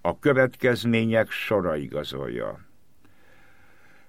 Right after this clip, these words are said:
Ebben a szellemben kommentálja Arisztotelész etikai írásait, értelmezi Szent Ágoston tanítását,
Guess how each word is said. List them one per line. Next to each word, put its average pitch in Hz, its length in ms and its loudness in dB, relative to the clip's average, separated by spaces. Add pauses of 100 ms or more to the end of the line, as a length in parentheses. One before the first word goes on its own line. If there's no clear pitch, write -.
(340)
Ebben 180 260 4
a 123 80 4
szellemben 117 680 4
kommentálja 117 880 4
Arisztotelész 123 1000 2
etikai 92 600 0
írásait, 76 840 -2 (340)
értelmezi 113 840 4
Szent 120 460 0
Ágoston 101 640 0
tanítását, 110 1040 0